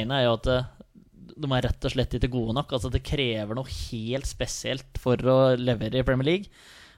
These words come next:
og det er det ikke alle som, eh, som får til, uansett hvor, eh, bra du kan være i andre ligaer, og han tror også at Sander Berge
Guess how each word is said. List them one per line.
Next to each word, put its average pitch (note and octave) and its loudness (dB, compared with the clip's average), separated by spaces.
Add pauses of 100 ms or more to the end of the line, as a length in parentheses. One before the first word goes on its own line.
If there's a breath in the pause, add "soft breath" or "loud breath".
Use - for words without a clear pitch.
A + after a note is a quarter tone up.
og C#3+ 0
det C#3 4
er A2+ 4
det A2+ -4
ikke C3 0
alle G#2+ -2
som, B2 -6
eh, B2 -2
som C#3 -4
får B2 0
til, D3+ 2
uansett C3+ 0
hvor, C3 4
eh, - -4
bra B2 8
du C3 6
kan C#3+ -2
være A#2+ 4
i B2+ 4
andre A#2+ -2
ligaer, D3+ 4
og C#3+ 6 (480 loud breath)
han D3+ 0
tror C3+ 4
også B2 4 (120)
at C3 -4
Sander A#2+ -2
Berge A#2 0